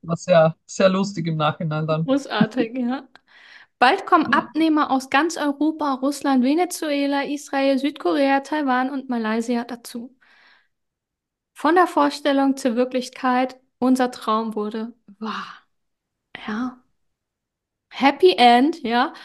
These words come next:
Speaker 2: Ohne dass wir hier eine, ein krasses Drama, eine Krise hatten, sondern wir verfolgen einfach die Entwicklung. Und das,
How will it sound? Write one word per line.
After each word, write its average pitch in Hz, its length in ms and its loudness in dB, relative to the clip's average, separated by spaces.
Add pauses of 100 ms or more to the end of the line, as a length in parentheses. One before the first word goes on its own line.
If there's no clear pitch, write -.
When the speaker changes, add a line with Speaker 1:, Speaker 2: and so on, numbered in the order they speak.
(280)
Speaker 2:
Ohne 370 280 0
dass 311 240 0
wir 311 80 0
hier 302 280 0
eine, 285 260 -2 (240)
ein 285 240 -2
krasses 339 600 -6
Drama, 269 480 4
eine 247 200 -4
Krise 294 520 -2
hatten, 269 240 -2
sondern 262 320 0
wir 262 120 0
verfolgen 330 500 -2
einfach 302 320 -8
die - 200 -12
Entwicklung. 240 1080 -4 (440)
Und 247 140 -2
das, 262 220 -2